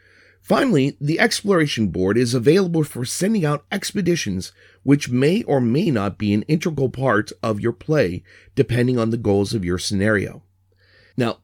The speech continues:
let me give you a sense of what happens in a round of the game. Let's walk through the phases. Phase one,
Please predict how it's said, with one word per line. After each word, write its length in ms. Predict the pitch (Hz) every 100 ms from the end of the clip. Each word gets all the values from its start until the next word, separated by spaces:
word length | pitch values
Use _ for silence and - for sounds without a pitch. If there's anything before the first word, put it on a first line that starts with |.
| _ -
let 220 | 131 196
me 100 | 285
give 200 | 160 143
you 140 | 131
a 20 | 123
sense 420 | - 110 107 104
of 120 | 98
what 180 | 85 107
happens 540 | 101 95 101 101 87
in 140 | - 92
a 60 |
round 400 | 82 87 90 87 -
of 100 | 87
the 80 | 82
game. 380 | 82 - 92 - _ _ _ _ -
Let's 260 | 156 165 170
walk 240 | 165 156
through 160 | 135 120
the 80 |
phases. 640 | 110 98 82 - - - _ _ _
Phase 400 | _ 90 87 131
one, 380 | 110 78 80 110